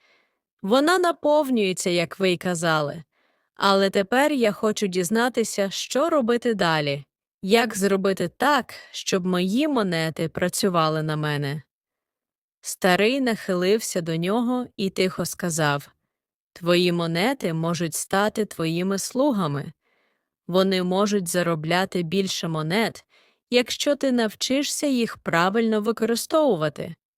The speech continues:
«Як це зробити?» запитав Аркад. Старий пояснив: «Знайди когось мудрого, хто знає, як заробляти гроші.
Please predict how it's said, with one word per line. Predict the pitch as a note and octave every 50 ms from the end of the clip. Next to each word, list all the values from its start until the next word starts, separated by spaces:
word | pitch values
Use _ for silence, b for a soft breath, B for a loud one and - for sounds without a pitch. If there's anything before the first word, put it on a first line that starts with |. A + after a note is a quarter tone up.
| _ _ _ _ _ _ _
«Як | - F3 F3+ A3 C4 D4 - -
це | - C#4+ C4+
зробити?» | A#3 C#4 D4+ D#4 D#4 C#4+ D#4 E4+ D#4+ D4 - - D3+ B2+ D3+ D3+ - _ _ _ _ _ _ _ _ _ _ _
запитав | F#3+ F3 E3 F3+ D#3 - F3 - - E3+ E3+ D#3+
Аркад. | E3 D#3+ F3 - - - D#3 D3 C#3+ C#3 - - _ _ _ _ _ _ _ _ _ _ _
Старий | - - - - G3+ F#3+ F#3+ F#3 F3+
пояснив: | F3 - F3+ F3+ F3+ F#3 - - F3+ E3 D3+ C#3+ C3+ - - _ _ _ _ _ _ _ _ _ _ _ _ _ _ -
«Знайди | G3 F#3 G#3+ A3+ A#3 A#3+ A#3+ A#3 D#4 E4+ E4
когось | - D#4 C#4 G#3+ B3 A#3+ A#3 - - -
мудрого, | G#3 A3 B3+ C#4+ C4 G#3+ F#3 E3+ E3 D#3+ D3 - -
хто | - - - - F#3+
знає, | F3+ D#3 F#3+ G3+ A3+ B3+ C#4 C#4+ C4+ A3+
як | F#3 F3 F#3 F#3 F3+
заробляти | E3+ F3 F3+ E3+ F3 E3 E3+ F#3 F#3 G3 - G3+
гроші. | F#3+ F3+ F#3+ A#3+ B3 A3 F#3 - - - - - -